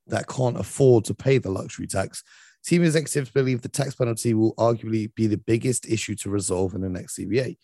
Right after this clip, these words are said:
However, changing the overall structure of the tax could be an aspect of both sides address. So it seems to me that the,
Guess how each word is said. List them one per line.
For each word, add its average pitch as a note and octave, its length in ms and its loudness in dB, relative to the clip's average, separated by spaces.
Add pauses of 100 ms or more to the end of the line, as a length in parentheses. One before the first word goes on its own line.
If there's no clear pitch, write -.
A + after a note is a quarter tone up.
(460)
However, A#2 160 2
changing C#3+ 400 -2
the C3 80 -4
overall A2+ 280 0
structure C3+ 440 -4
of G#2 80 -4
the F#2+ 80 -6
tax - 360 -4 (440)
could D#3 240 -2
be C3+ 160 4
an A#2+ 80 0
aspect A2+ 520 -4
of - 180 -18
both G2+ 300 -2 (120)
sides - 500 -10
address. F#2+ 480 -6 (440)
So C#3+ 360 0 (220)
it C#3+ 80 -2
seems F#3 320 -2
to D3 80 -2
me D3 180 2
that A#2+ 220 -2
the, B2 160 -10